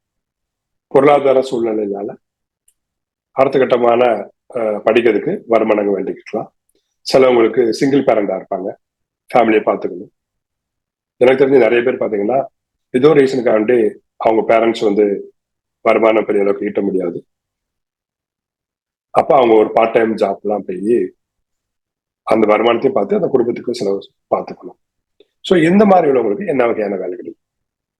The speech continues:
ஃபாரின்ல எல்லாம் பாத்தீங்கன்னா எனக்கு தெரிஞ்சவங்களே, even எங்க சித்தப்பா பசங்க எல்லாம் பாத்தீங்கன்னா அவங்களாம் நல்ல கோடீஸ்வரங்க தான். அஹ், கனடால போய் படிக்க போறாங்க எம் பி ஏ.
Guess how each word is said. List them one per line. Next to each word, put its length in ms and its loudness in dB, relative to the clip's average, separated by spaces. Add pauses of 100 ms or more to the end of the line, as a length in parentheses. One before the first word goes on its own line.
(460)
ஃபாரின்ல 260 2
எல்லாம் 240 0
பாத்தீங்கன்னா 520 0
எனக்கு 280 0
தெரிஞ்சவங்களே, 420 -6 (800)
even 140 4
எங்க 160 0
சித்தப்பா 340 -4
பசங்க 200 -6
எல்லாம் 220 -4
பாத்தீங்கன்னா 440 -2
அவங்களாம் 240 4
நல்ல 300 2
கோடீஸ்வரங்க 480 0
தான். 200 -8 (1300)
அஹ், 440 0
கனடால 380 2
போய் 500 0
படிக்க 260 -2
போறாங்க 320 -10
எம் 140 -6
பி 160 -8
ஏ. 80 -10